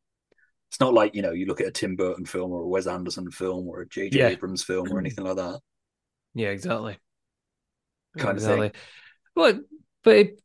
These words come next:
Speaker 2: it pays. Sometimes it, <clears throat> sometimes it pays to have a little niche kind of marker about the,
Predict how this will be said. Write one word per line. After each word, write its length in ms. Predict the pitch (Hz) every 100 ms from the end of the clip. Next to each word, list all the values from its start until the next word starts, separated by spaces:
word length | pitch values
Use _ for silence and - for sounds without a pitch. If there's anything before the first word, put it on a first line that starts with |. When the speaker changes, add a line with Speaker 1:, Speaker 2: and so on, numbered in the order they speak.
| -
Speaker 2:
it 220 | 190 -
pays. 540 | 165 214 220 147 139
Sometimes 420 | 151 202 196 180 165
it, 140 | - -
<clears throat> 360 | 214 180 147
sometimes 420 | - 170 165 165
it 120 | 143 131
pays 280 | 156 165
to 80 | 170
have 100 | 156 147
a 140 | 156
little 280 | 156 143 151
niche 440 | 147 156 - - -
kind 240 | 147 143
of 80 | 135
marker 560 | 131 127 131 135 139 135
about 260 | 127 127 120
the, 160 | 117